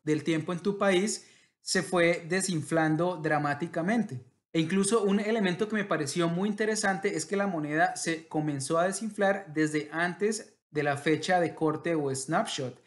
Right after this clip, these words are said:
Este comportamiento, la verdad, no es muy normal, ya que no es común que una moneda con un hard fork anunciado pierda valor antes de la fecha de corte. Esto evidencia claramente, como lo hemos analizado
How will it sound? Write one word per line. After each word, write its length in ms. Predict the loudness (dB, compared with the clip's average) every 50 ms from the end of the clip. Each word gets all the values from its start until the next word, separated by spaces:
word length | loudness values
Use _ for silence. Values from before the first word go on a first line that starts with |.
| _ -6
Este 240 | -4 -2 -2 -2 0
comportamiento, 1120 | 0 0 2 2 0 0 0 0 0 0 0 -2 -2 0 0 2 2 2 -2 -6 -10 -10 -4
la 140 | 0 2 2
verdad, 720 | 4 4 2 2 0 0 0 2 2 2 2 -2 -6 -10 -6
no 260 | -4 -2 0 0 0
es 180 | 0 0 0 0
muy 200 | 2 2 2 2
normal, 560 | 2 2 0 2 4 4 4 2 2 -2 -2
ya 220 | 0 0 0 0
que 260 | -2 -2 -2 -2 -4 -6 _
no 220 | -2 0 0 0 0
es 120 | -2 -4
común 460 | -2 0 2 4 4 4 4 2 2
que 80 | 0 0
una 160 | 2 2 2
moneda 560 | 0 0 0 0 2 2 2 2 0 -2 -4
con 220 | -8 -8 -6 -6 -4
un 240 | -4 -4 -4 -4 -4
hard 200 | 0 0 0 0
fork 320 | 0 -2 -2 -2 -2 -2 -2
anunciado 720 | -2 0 0 0 -2 2 4 4 4 4 2 -2 -6 -8 -4
pierda 320 | -2 -2 0 0 0 2
valor 400 | 2 4 4 4 2 0 -2 -6
antes 460 | -4 -2 0 0 0 -2 -2 -4 -2 -2
de 80 | -2
la 100 | -2 -4
fecha 320 | -4 -6 -8 -8 -6 -6 -6
de 120 | -6 -6
corte. 360 | -6 -4 -4 -6 -6 -10 -16 -20 _ _ _ -2
Esto 300 | 0 0 2 2 2 2
evidencia 680 | 2 2 2 2 2 2 0 0 0 0 0 0 -2
claramente, 720 | 0 0 2 2 2 2 0 0 -2 -2 -2 -4 -6 -4
como 360 | -4 -6 -4 -4 -4 -6 -6 -6
lo 160 | -6 -6 -4
hemos 240 | -2 -2 -2 -2 -4
analizado 640 | -4 -4 -2 -2 -2 0 2 2 2 2 0 -2 -4